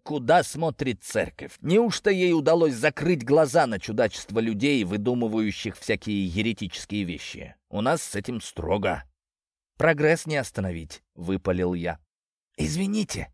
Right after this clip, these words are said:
негромко произнес Антош. «Раз мы выяснили, что вы не верите ни в Бога, ни в черта, может, развяжете нас? Жмет больно». «Если даже я не верю в Бога, то это не значит, что я не верю в вашу вероломность и хитрость.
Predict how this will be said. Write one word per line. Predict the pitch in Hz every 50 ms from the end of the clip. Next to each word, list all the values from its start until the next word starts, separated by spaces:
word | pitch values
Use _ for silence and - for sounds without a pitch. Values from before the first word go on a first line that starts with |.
| _ -
негромко | - 101 98 92 95 95 87 87 - - 85
произнес | - 90 90 90 85 78 85 85 82 -
Антош. | - 98 92 85 - 87 80 - - _ _ _ _ _ _ _ _ _ _ _ _ _
«Раз | - 160 190 180 - 170
мы | 190 190
выяснили, | 175 202 190 165 139 - 170 165 156 156
что | 147 - - 151
вы | 160 165
не | 170 165
верите | 151 165 151 151 139 - 143
ни | 156 156 151
в | 139
Бога, | 131 165 165 143 151
ни | 151 151
в | 139 -
черта, | - 160 143 - - 131
может, | 135 139 143 131 - -
развяжете | - 143 139 131 143 170 160 139 - - -
нас? | 117 95 92 - - _ _ _ _ _ -
Жмет | 165 160 175 196 196 180 - 104
больно». | 104 135 160 139 117 104 98 95 - _ _ _ _ _
«Если | - 165 214 226 - 202 208
даже | 180 208 208 202 190 196
я | 196 202 196
не | 185 190
верю | 185 190 185 185 175
в | 151
Бога, | 151 185 190 185 170 160
то | 139 151 139
это | 143 139 127 143 147
не | 156 160
значит, | 139 139 165 160 143 - 135
что | 139 - 151
я | 147 143
не | 135 139 135
верю | 131 135 131 123 120
в | 117 110
вашу | 117 120 107 - - 107 104
вероломность | 104 101 117 120 117 117 117 117 120 123 117 113 110 107 95 90 - -
и | 95
хитрость. | - - 104 92 - - - - - - - - -